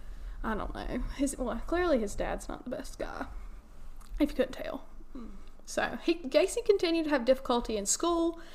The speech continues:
Speaker 1: He ended up attending four high schools during his senior year, which I'm like, how is that even possible? But he never graduated, so he dropped out.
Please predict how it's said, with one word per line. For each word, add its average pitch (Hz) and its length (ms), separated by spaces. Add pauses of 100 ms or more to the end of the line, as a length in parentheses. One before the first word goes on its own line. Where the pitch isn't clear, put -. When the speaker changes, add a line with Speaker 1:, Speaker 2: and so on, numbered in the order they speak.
(140)
Speaker 1:
He 285 140
ended 294 160
up 240 100
attending 240 360
four 381 400
high 285 180
schools 254 300
during 226 280
his 208 160
senior 311 640
year, 220 580 (280)
which 240 160
I'm 220 100
like, 196 320
how 240 840 (420)
is 233 140
that 220 180
even 262 160
possible? 226 760
But 240 400 (100)
he 247 100
never 208 160
graduated, - 800
so - 240 (140)
he - 100
dropped 294 300
out. 208 340